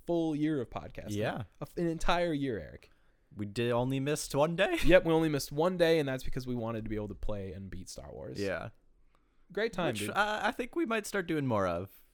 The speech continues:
Speaker 1: You like actually beating the game?
Speaker 2: Actually
Speaker 1: Yeah.
Speaker 2: beating games. Yeah,
Speaker 1: Yeah.
Speaker 2: not skipping days. Well, if we could help it.
Speaker 1: Yeah.
Speaker 2: But I'd like to actually beat the games. I think it just makes for a more well-rounded podcast.
Speaker 1: Yeah.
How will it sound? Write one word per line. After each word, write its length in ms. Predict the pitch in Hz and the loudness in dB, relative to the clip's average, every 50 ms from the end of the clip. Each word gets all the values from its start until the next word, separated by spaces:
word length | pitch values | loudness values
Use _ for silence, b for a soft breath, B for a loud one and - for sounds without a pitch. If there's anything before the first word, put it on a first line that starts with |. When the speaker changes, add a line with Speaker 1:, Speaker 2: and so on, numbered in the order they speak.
| _ _ _ _ _ - | _ _ _ _ _ 2
Speaker 1:
You 120 | 170 165 | 4 6
like 120 | 160 147 | 6 8
actually 380 | 143 147 156 156 - - 160 139 | 8 6 6 6 6 4 2 2
beating 260 | 123 135 143 151 147 151 | 2 2 2 2 2 6
the 40 | 147 | 8
game? 60 | 143 | 8
Speaker 2:
Actually 240 | 156 175 170 175 165 | 8 8 8 8 6
Speaker 1:
Yeah. 120 | 147 135 139 | 6 8 6
Speaker 2:
beating 220 | 135 117 110 95 | 6 4 4 2
games. 300 | 98 98 90 90 90 107 | 2 2 2 2 2 4
Yeah, 100 | 135 135 | 4 6
Speaker 1:
Yeah. 60 | 135 | 8
Speaker 2:
not 180 | 170 185 180 - | 8 8 8 6
skipping 360 | - - 160 143 - 123 104 | 4 2 2 2 2 2 2
days. 520 | 101 117 110 98 87 87 98 - - - - _ _ | 2 4 4 4 2 0 -2 -4 -10 -16 -20 _ _
Well, 240 | 123 135 139 131 123 | 2 6 6 6 6
if 120 | 113 - | 4 0
we 100 | 120 104 | -4 -4
could 120 | - 110 107 | -4 0 0
help 200 | 101 95 90 - | 2 2 2 0
it. 200 | 90 82 85 B B B B B 165 | -2 -4 -4 B B B B B 0
Speaker 1:
Yeah. 140 | 175 165 | 2 4
Speaker 2:
But 100 | 117 123 | 6 6
I'd 60 | 139 151 | 6 6
like 160 | 175 185 - | 4 4 2
to 100 | - - | 2 2
actually 300 | 123 120 - - 127 107 | 2 2 2 0 -2 -2
beat 240 | 92 110 113 107 - | -2 -2 -4 -4 -4
the 60 | 107 | -4
games. 360 | 95 101 98 95 95 95 92 98 | -2 -2 0 0 -2 -2 -2 -4
I 60 | 98 | -4
think 180 | - - 104 98 | -2 -2 -2 -2
it 40 | 92 | -4
just 160 | 92 95 - | -4 -6 -6
makes 220 | 101 95 87 - | -6 -6 -6 -6
for 180 | - - 92 90 | -4 -4 -2 -2
a 40 | 85 | -2
more 220 | 87 87 87 90 | -2 -4 -4 -4
well-rounded 540 | 85 87 87 82 82 80 80 80 80 78 73 | -2 -2 0 0 0 -2 -4 -6 -8 -8 -8
podcast. 340 | - 69 67 69 - - 185 | -8 -8 -8 -8 -6 2 6
Speaker 1:
Yeah. 300 | 208 214 170 127 110 | 8 8 8 6 4